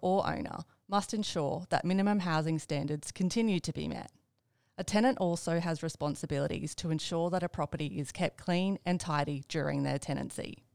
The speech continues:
At the end of a tenancy, a tenant must return the premises in the same condition as it was in at the start, less any fair wear and tear.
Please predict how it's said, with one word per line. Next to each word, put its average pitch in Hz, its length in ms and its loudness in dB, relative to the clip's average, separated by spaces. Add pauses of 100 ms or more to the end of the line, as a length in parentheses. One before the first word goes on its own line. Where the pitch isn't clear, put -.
(1040)
At 262 160 6
the - 160 6
end 175 220 6
of 196 100 2
a 202 60 4
tenancy, - 640 -2 (240)
a - 60 -6
tenant 220 340 2
must 185 300 0
return 180 380 0
the 196 80 0
premises 143 600 -2
in 170 140 0
the 160 80 0
same 190 320 0
condition 147 640 -2 (260)
as 185 160 4
it - 60 2
was 175 160 2
in 160 100 2
at 143 100 -2
the - 60 -6
start, - 540 0 (320)
less 185 360 2
any 175 200 2
fair 143 320 0
wear 143 160 0
and 147 160 -2
tear. - 340 -2